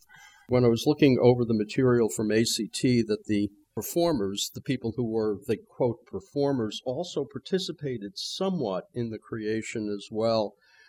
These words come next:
Taylor Iman Jones plays Ray, and that's a very central character. What role did she have in the creation?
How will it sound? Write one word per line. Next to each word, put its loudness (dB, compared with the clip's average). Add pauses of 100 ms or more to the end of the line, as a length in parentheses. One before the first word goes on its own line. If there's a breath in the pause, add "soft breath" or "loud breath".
(640 soft breath)
Taylor 0
Iman 0
Jones -2 (120)
plays -4
Ray, 0
and -4
that's -4
a -10
very 0
central -6
character. -6
What -2
role 2
did -4
she -2
have -2
in -6
the -6
creation? -6